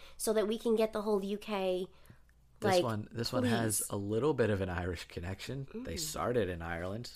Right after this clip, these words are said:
Speaker 1: I mean, yeah.
Speaker 2: They don't end up there, but
Speaker 1: I'm gonna hashtag Ireland on this one. <laughs>
Speaker 2: Yeah.
Speaker 1: Just to try to get one person so that we can get the entirety of the U K.
Speaker 2: Yeah.
Speaker 1: Continue.
Speaker 2: There you go. So they are going from their home in Ireland down to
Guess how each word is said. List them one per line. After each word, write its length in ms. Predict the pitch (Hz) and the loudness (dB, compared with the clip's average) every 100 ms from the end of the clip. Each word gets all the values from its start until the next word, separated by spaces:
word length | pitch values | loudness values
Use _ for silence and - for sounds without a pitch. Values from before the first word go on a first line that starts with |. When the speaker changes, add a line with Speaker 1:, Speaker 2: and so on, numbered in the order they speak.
| 196 | -4
Speaker 1:
I 80 | |
mean, 220 | 226 220 240 | -2 -2 -2
yeah. 160 | 180 160 - | -6 -10 -8
Speaker 2:
They 80 | 87 | -6
don't 200 | 92 - - - | -6 -8 -16 -16
end 160 | - 78 | -10 -6
up 160 | 90 - | -6 -6
there, 180 | 85 92 | -6 -6
but 200 | 82 - | -8 -8
Speaker 1:
I'm 160 | 233 320 | -4 -4
gonna 100 | 185 | -4
hashtag 560 | 185 180 - 180 170 - | -4 -6 -6 -6 -6 -4
Ireland 560 | 175 190 156 131 - - | -2 -2 -2 -4 -8 -6
on 140 | 143 | 0
this 180 | 165 - | 4 8
one. 280 | 339 359 359 415 | 12 12 12 10
<laughs> 40 | |
Speaker 2:
Yeah. 140 | 101 - - - - | 4 2 -2 -16 2
Speaker 1:
Just 240 | - - | 4 4
to 120 | 285 | 2
try 200 | 285 - | 6 8
to 100 | 262 | 8
get 220 | - 233 - - - | 6 2 -2 -18 -10
one 540 | 269 427 370 370 370 | 4 12 12 12 10
person 600 | 330 240 240 - - - | 10 10 10 4 0 0
so 180 | - 208 | 0 2
that 120 | 190 | 4
we 100 | 208 | 2
can 100 | 220 | 0
get 140 | 208 196 | -2 -2
the 100 | 196 | 0
entirety 580 | 196 247 269 277 254 240 | 0 -2 -2 -2 -2 -6
of 60 | 220 | -6
the 80 | 202 | -8
U 180 | 202 | -10
K. 460 | 202 - 78 52 - | -10 -8 -8 -8 -10
Speaker 2:
Yeah. 40 | - | -6
Speaker 1:
Continue. 480 | 180 139 131 - - - | -6 -4 -4 -6 -10 -10
Speaker 2:
There 100 | 76 | -8
you 60 | |
go. 180 | 78 87 - - - - | -6 -6 -10 -20 -20 -6
So 300 | - 98 82 | 2 2 2
they 140 | 95 101 | 2 2
are 140 | 98 98 | 2 2
going 240 | 107 110 | 2 2
from 440 | 117 107 101 98 - - - - - - | 0 2 0 -2 -8 -18 -20 -20 -20 -10
their 180 | 98 87 | -4 -2
home 360 | 104 107 104 - | 0 0 -2 -2
in 180 | 101 - | -4 -2
Ireland 540 | 87 87 90 85 85 - | -4 -2 -2 -4 -6 -6
down 400 | 85 85 85 82 | -4 -4 -6 -8
to 280 | - 82 - | -6 -6 -8